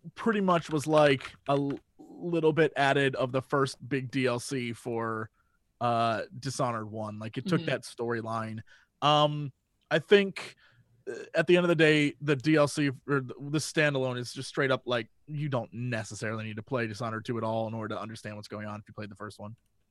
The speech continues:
Speaker 2: Yeah, you probably wouldn't even need to play the first one necessarily. Like, I imagine it'll contextualize who the outsider is.
Speaker 1: Yeah.
Speaker 2: But, uh, yeah,
Speaker 1: If
Speaker 2: I
Speaker 1: any-
Speaker 2: think playing one would have helped.
Speaker 1: If anything, playing two for me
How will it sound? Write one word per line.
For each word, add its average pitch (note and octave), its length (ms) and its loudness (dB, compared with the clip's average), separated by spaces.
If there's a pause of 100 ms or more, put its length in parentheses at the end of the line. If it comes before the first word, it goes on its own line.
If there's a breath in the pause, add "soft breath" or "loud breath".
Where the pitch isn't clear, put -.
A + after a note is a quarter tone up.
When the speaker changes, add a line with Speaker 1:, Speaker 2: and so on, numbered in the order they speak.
(160)
Speaker 2:
Yeah, F#3 160 2
you G3 100 2
probably C4 240 4
wouldn't D#4 160 4
even A#3+ 140 4
need A#3+ 100 6
to A3+ 60 4
play G#3+ 160 6
the F3 80 6
first F3+ 280 6
one A3 280 0 (760)
necessarily. F#3 640 6
Like, F#3+ 140 8
I A3 140 8
imagine F#3+ 480 6
it'll G3+ 160 0
contextualize A3 680 2
who A#3+ 60 -4
the A#3 120 2
outsider A#3 380 4
is. A#3 300 -4 (840)
Speaker 1:
Yeah. B2+ 80 -6
Speaker 2:
But, C#3+ 320 4 (520)
uh, C3+ 60 8
yeah, C#3+ 260 6
Speaker 1:
If A#2 40 2
Speaker 2:
I - 40 2
Speaker 1:
any- A#2 180 0
Speaker 2:
think G3 160 -16
playing D3 240 4
one C#3 160 0
would C3+ 140 2
have - 80 -4
helped. C3 280 -2 (420)
Speaker 1:
If F#3 100 6
anything, A3 400 6
playing G3+ 480 4
two G#3+ 300 2
for F#3 160 2
me D3 420 0